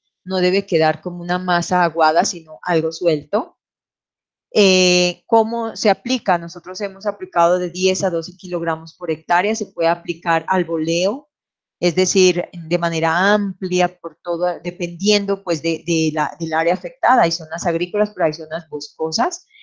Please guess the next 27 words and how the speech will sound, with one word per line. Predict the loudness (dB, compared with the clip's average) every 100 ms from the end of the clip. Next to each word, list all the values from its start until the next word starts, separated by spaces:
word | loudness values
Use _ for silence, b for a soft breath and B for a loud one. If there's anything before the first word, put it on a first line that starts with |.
| B B B
También | -2 0 0 0
se | -2
puede | 4 4
aplicar | 4 2 -6 0 2 4 4 0
en | -6 -2
bandas | 0 0 0 -2 -2 -6 -10 _ _ _
y, | 2 4 2 -2
eh, | -2 -2 0
hay | 0
que | 0
buscar | -2 -2 0 0 0
sitios | -6 -10 -8 -10 _
de | -18
posible | -16 -10 -8 -6 -6
nidificación. | -8 -14 -16 -12 -6 -4 -2 -2 -4 -8 _ B B B
Eh, | 0 2 4 2
Zener | 2 0 2 0
y | 0 -2
Ruiz | -2 -2 -2
en | -4
el | -6
no-, | -10 -10 -6
en | -6
el | -4 -8
ochenta | -6 -8 -4 0
y | 0
dos | 0 -4 -6